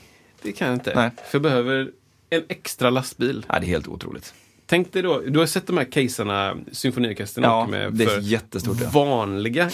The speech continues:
Speaker 1: inom parentes, kontrabasar. Som
Speaker 2: Ja.
Speaker 1: är en, det är en liten stuga.
Speaker 2: Ja, det är en
Speaker 1: Det
Speaker 2: liten
Speaker 1: är
Speaker 2: stuga.
Speaker 1: som arton kvadrat.
Speaker 2: Ja.
Speaker 1: <laughs>
Speaker 2: Ja.
Speaker 1: Typ.
Speaker 2: Ja.
Speaker 1: Med loftsäng.
Speaker 2: Den är ofattbart stor, alltså.
Speaker 1: Ja, den här, den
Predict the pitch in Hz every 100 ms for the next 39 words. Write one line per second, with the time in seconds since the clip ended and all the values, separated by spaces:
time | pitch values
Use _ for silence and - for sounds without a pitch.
0 | 165 156 151 147 135 135 95 - - _
1 | 123 101 95 76 - - - 123 107 117
2 | 123 143 151 139 - - _ 123 147 190
3 | 156 135 - 120 95 139 143 _ _ -
4 | 101 92 - _ - 117 110 151 156 110
5 | 139 135 127 151 123 117 - 120 117 -
6 | 104 110 117 - 139 123 - - - 196
7 | 165 156 - - 92 95 - 131 139 127
8 | 117 131 - - - - 127 90 - 55
9 | - - - - - - - - 107 117
10 | 104 - - 120 120 131 120 95